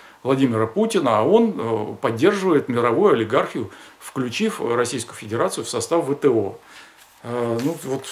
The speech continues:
целиком книгу я пока ещё не могу откомментировать. Вот, э, некоторые вещи я отк-, откомментировал. И, может быть, ещё из, э, финальной части, э, прочту. Протекционизм —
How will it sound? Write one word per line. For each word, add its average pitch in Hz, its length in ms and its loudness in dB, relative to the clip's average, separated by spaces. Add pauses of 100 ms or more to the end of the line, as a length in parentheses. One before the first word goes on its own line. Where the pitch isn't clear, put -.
(120)
целиком 151 500 4
книгу 135 360 0
я 123 220 2
пока 120 340 -4
ещё 113 220 -2
не 127 120 -2
могу 196 340 4
откомментировать. 135 800 0
Вот, 135 220 -6
э, 127 160 0
некоторые 131 440 0
вещи 131 280 -2
я 113 100 0
отк-, 113 300 -4
откомментировал. 135 880 0
И, 151 200 -2
может 139 280 0
быть, 123 200 -6
ещё 131 460 0 (300)
из, 120 360 -2
э, 113 300 -2 (840)
финальной 131 500 0
части, 175 600 0 (380)
э, 113 280 -2
прочту. 139 520 0 (640)
Протекционизм — 156 840 4